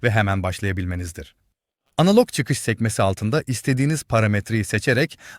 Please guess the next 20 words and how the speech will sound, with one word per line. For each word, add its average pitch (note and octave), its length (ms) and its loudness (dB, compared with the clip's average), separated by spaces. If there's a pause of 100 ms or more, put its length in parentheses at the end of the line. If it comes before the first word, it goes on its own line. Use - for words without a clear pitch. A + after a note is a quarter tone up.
analog F3+ 380 2
çıkışı A#2 480 -2
ayarlayabilirsiniz. F#2+ 1160 -2 (400)
Tepe, D#3 400 2 (460)
tepeden F3+ 420 4
tepeye, G#2+ 480 0 (260)
gerçek C#3 500 2
R G#2+ 200 2
M A#2 160 2
S, - 200 -8 (360)
S - 100 -4
max C#3 280 0
gibi C#3+ 280 0
bu D#3 100 2
parametreler G2+ 760 0 (180)
şablona C#3 500 2
göre C3+ 240 4
otomatik C3+ 640 -2
olarak G#2 380 0
hesaplanır. E2+ 640 -4